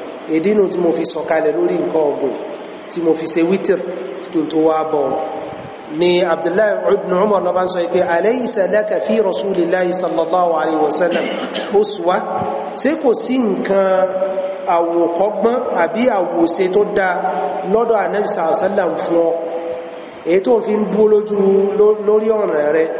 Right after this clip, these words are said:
o lè kí wítìr náà lórí, ah, nǹkan ọ̀gùn. Fakultu bala,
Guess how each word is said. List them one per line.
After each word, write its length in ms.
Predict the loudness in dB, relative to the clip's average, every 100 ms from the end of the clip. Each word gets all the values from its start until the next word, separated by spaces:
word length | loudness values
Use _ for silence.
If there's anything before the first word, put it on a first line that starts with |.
| -6 -8 -10 -2
o 100 | 2
lè 100 | 2
kí 200 | 0 2
wítìr 320 | 2 2 2 2
náà 180 | 2 0
lórí, 320 | 2 0 0 -2 -2 -4 -10 -12 -14 -16 -10 0
ah, 160 | 2 2 0
nǹkan 260 | 0 0 0
ọ̀gùn. 240 | 0 -2 -4 -4 -10 -10 -12 -14 -6
Fakultu 560 | -2 0 0 0 0
bala, 380 | 0 2 2 0